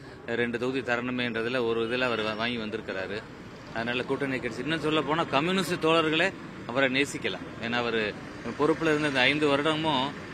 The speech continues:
அவங்களுக்கான விஷயங்களோட அவர் செய்யலைன்றாங்க. ரொம்ப பேசிக்கா மக்களுக்குள்ள ஒரு அடிப்படை தேவை இருக்கும். ட்ரெயினுக்கான இ Q release பண்றது கூட,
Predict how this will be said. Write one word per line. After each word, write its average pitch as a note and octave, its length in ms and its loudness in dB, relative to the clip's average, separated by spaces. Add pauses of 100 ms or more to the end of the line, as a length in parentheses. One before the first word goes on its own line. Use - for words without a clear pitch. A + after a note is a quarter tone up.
(100)
அவங்களுக்கான D#3+ 640 2
விஷயங்களோட D3+ 360 0
அவர் C3 200 2
செய்யலைன்றாங்க. B2 640 2 (540)
ரொம்ப F3+ 200 0
பேசிக்கா E3+ 580 4 (280)
மக்களுக்குள்ள F3+ 320 2
ஒரு E3 140 6
அடிப்படை F3+ 360 6
தேவை C#3+ 260 6
இருக்கும். G#2+ 280 -2 (600)
ட்ரெயினுக்கான F3+ 520 4
இ E3 140 6
Q F#3+ 140 2
release E3+ 340 2
பண்றது D#3+ 380 2
கூட, D#3+ 360 4